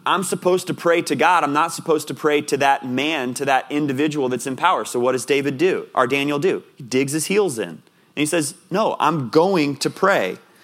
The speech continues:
This would be like a believer in Pakistan who knows they're not supposed to go to worship, that they could be killed or imprisoned for doing so, and saying, "You know what? My submission is to something higher than this government authority that says I'm not supposed to worship,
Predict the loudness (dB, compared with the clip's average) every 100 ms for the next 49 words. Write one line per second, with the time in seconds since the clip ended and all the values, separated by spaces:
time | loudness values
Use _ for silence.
0 | -20 -20 -10 -2 0 4 4 4 4 4
1 | 4 4 4 4 2 2 2 2 0 -2
2 | 0 0 2 2 4 4 4 2 0 2
3 | 0 -2 -2 0 0 0 2 2 4 2
4 | 2 -2 -4 0 0 0 0 2 2 0
5 | -12 -20 -20 -20 -4 0 4 4 2 0
6 | -2 0 2 2 -2 -2 0 2 0 0
7 | 0 0 0 0 0 0 2 2 2 0
8 | -2 0 2 0 -2 -2 0 -2 -2 -4
9 | -4 -6 -4 -4 -4 0 2 2 0 -2
10 | -2 -2 0 0 -2 -6 -4 -2 0 0
11 | 0 -2 -4 -2 -2 0 0 0 -2 -2
12 | -2 -2 -2 0 0 -2 -4 -8